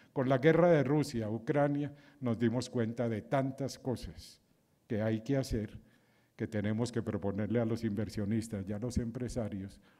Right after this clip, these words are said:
hombre, deben incorporarse a una nueva expectativa de un nuevo modelo de desarrollo,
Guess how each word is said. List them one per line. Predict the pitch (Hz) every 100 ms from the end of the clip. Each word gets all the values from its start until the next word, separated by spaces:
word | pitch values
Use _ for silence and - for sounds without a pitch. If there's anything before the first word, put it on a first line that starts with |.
| _
hombre, | 117 110 113
deben | 110 104 110
incorporarse | 117 104 110 - 104 95 101 - - - _ _ _ _
a | 113
una | 104 101 104 107
nueva | 113 123 131 127 135 -
expectativa | 127 - - 101 - 101 92 123 120 117 - - _
de | - 107
un | 110 120 127
nuevo | 139 156 127 101 - 82 -
modelo | 101 104 107 107 110 113 104
de | 107
desarrollo, | 98 95 101 92 110 -